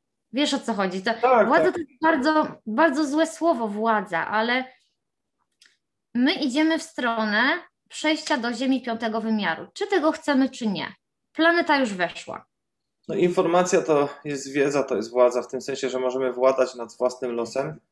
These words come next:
Speaker 2: I to jest cały, tak naprawdę, ja wiem, że to będzie szokujące, no, ale sekretem astrologii to nie jest w ogóle nic z przewidywania przyszłości, tylko w drugą stronę, poznanie siebie.
Speaker 1: Kreowania
Speaker 2: Tyle,
Speaker 1: przyszłości.
Speaker 2: że możesz sam kreować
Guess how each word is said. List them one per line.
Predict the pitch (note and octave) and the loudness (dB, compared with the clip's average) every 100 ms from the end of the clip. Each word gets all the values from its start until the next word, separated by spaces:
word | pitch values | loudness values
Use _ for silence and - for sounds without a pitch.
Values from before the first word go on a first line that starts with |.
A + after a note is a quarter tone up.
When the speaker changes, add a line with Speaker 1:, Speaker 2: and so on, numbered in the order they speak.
| _ | _
Speaker 2:
I | - | -6
to | - | -2
jest | F#3 | 0
cały, | F#3+ F#3+ F#3 F3 | 2 6 6 4
tak | - E3 | 0 -2
naprawdę, | F3 E3+ F3+ F3+ F3+ E3+ E3 _ _ - _ - _ | 0 2 2 2 0 0 -2 _ _ -20 _ -20 _
ja | - D#3 | -2 2
wiem, | F3+ | 2
że | F3 | 0
to | E3 | -6
będzie | D#3+ D#3+ | -6 -6
szokujące, | - - F3 E3+ E3+ | -6 2 4 4 2
no, | C3+ C3 - | 0 0 0
ale | C3 B2+ B2 - _ _ | 2 2 0 -6 _ _
sekretem | - D3+ E3 E3+ E3+ | -8 -4 2 4 6
astrologii | D3+ D3 - D3+ D3+ D3 | 4 2 -2 -2 -2 -4
to | C#3+ | -6
nie | C#3+ C#3+ | -6 -4
jest | C#3+ C3 | -4 -2
w | |
ogóle | C#3+ C#3 C#3 | -4 -2 -2
nic | C#3+ C3+ | -4 -8
z | - | -12
przewidywania | - C#3 C3+ C3+ C#3 C3 | -4 -4 -4 -4 -2 -2
przyszłości, | - B2+ F3+ F#3 - - B2 - _ _ _ _ | -6 -6 2 2 2 -6 -8 -8 _ _ _ _
tylko | - C3 C3 B2 | 0 4 6 4
w | A#2+ | 2
drugą | D#3 D#3 C3 | 2 2 0
stronę, | - B2+ A#2 G#2 A2+ _ _ _ | -2 -4 -2 -4 -6 _ _ _
poznanie | B2+ C#3+ C#3 | -6 -2 -4
siebie. | B2 D3+ C3 C3 C3 F3 F3+ | -2 0 2 4 4 4 2
Speaker 1:
Kreowania | A3+ A3+ A3 A#3+ A3 F#3+ | 2 2 2 0 2 4
Speaker 2:
Tyle, | F3+ E3 | 4 4
Speaker 1:
przyszłości. | F3+ F#3 F3+ - _ - | 2 0 -8 -14 _ -10
Speaker 2:
że | C#3 D#3 | 0 2
możesz | D#3+ D#3+ D#3 | 4 2 -4
sam | - - E3 D#3+ | -8 0 2 2
kreować | D#3+ D#3+ D3+ D#3 | 2 4 4 2